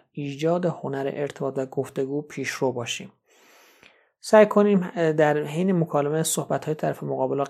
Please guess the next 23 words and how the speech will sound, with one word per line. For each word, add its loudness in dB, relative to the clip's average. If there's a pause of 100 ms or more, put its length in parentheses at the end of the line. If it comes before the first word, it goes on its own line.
قطع 0
نکنیم -2 (800)
و 2
از -2
کلماتی 2
که 0
در 4
واقع -2 (220)
عامیانه 2
هست -6
استفاده -6
نکنیم، -6
چون -6
بیشترین -6
سم -2 (680)
استفاده 0
از 2
کلمات 0
عامیانه -2
برمیگرده 2
به 2
شخصیت -4
خودمون. 0